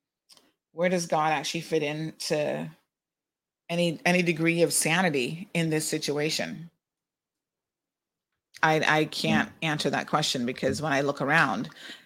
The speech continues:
the, the countries that have the most churches and that people go to church the most, such as the Cayman Islands, by the way,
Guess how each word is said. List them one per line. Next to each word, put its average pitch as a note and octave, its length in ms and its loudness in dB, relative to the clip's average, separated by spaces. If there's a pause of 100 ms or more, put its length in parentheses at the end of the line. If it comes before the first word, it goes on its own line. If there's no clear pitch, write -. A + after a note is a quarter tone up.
(140)
the, D#3 200 4
the E3 260 8
countries A#3 520 6
that F#3+ 120 8
have F#3 240 6
the F3+ 100 6
most F#3 300 4
churches D#3+ 720 2 (500)
and F3 100 2
that E3 100 2
people F#3 260 0
go F#3 160 6
to E3+ 80 2
church F3+ 320 2
the E3+ 80 -2
most, E3 240 2
such G4+ 180 2
as E4+ 80 4
the G#3+ 80 4
Cayman F3+ 260 4
Islands, C#3+ 280 2
by D3 140 2
the C3 80 0
way, E3 240 0